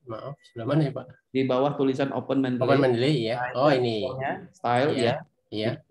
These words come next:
Speaker 2: I triple E, Pak, di sini, Pak. Nah, di bawahnya
Speaker 1: Iya.
Speaker 2: ada I triple E.
Speaker 1: Oh.
Speaker 2: Nah, secara otomatis ini kan dia langsung, apa namanya, menggunakan bracket, Pak. Ini tinggal dibuat, eh, apa namanya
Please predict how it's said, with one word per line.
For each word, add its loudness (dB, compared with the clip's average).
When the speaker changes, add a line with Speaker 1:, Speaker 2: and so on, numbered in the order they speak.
Speaker 2:
I -2
triple 0
E, 2
Pak, -2
di -20
sini, -6
Pak. -12
Nah, -4
di 0
bawahnya 0
Speaker 1:
Iya. -6
Speaker 2:
ada -6
I -10
triple -8
E. -20
Speaker 1:
Oh. -10
Speaker 2:
Nah, 0
secara 0
otomatis 0
ini -2
kan -2
dia 0
langsung, -4
apa -4
namanya, -2
menggunakan -4
bracket, -6
Pak. -10
Ini 0
tinggal 2
dibuat, 0
eh, 2
apa -2
namanya -2